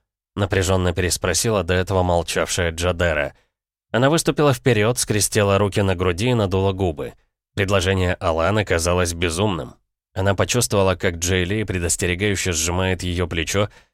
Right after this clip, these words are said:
словно хочет предупредить. Лучше бы Джадере молчать и дальше. Лучше бы не вмешиваться в разговор, который не сулит ничего хорошего. "Сделку", — спокойно подтвердила Алана.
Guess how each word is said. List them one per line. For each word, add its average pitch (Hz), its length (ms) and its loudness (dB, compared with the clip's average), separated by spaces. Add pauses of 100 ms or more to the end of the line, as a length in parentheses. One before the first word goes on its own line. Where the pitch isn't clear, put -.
словно 107 380 0
хочет 110 300 -2
предупредить. 95 680 -2 (380)
Лучше 95 280 -2
бы 87 140 -2
Джадере 82 520 -2
молчать 82 540 -2
и 85 40 -4
дальше. 90 480 -2 (200)
Лучше 113 260 0
бы 104 140 0
не 104 120 0
вмешиваться 101 560 0
в 85 60 -4
разговор, 87 500 0
который 80 360 -2
не 78 100 -4
сулит 82 400 -4
ничего 82 380 -2
хорошего. 78 680 -2 (840)
"Сделку", — 120 800 -2 (200)
спокойно 98 520 0
подтвердила 80 760 -2
Алана. 76 460 -2